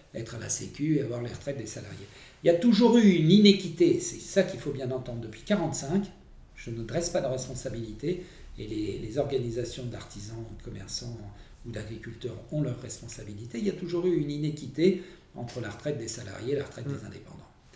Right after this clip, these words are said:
Speaker 1: Mais aujourd'hui, avec ces nouveaux indépendants qui émergent, à travers ce statut simplifié, et qui va continuer de se développer parce qu'il est lié au numérique, comme on le disait tout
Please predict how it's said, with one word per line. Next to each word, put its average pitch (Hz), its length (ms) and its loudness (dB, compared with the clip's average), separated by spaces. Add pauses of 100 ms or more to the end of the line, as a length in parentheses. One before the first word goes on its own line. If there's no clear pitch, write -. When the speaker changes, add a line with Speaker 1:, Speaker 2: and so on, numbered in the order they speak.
(460)
Speaker 1:
Mais 190 80 4
aujourd'hui, 208 640 2
avec 180 280 4
ces 175 300 4
nouveaux 208 500 4
indépendants 175 540 2
qui 156 180 -2
émergent, 120 480 -4 (400)
à - 80 -8
travers 143 320 4
ce - 160 0
statut 175 460 2
simplifié, 147 720 0 (320)
et - 80 0
qui 151 180 -2
va 165 540 4
continuer 202 480 8
de 214 60 6
se 196 120 4
développer 156 460 8
parce 156 160 6
qu'il 147 160 0
est 147 60 6
lié 160 180 8
au 170 80 10
numérique, 143 460 2
comme 131 160 -6
on 120 40 -6
le 117 60 -6
disait 117 260 -2
tout - 140 -8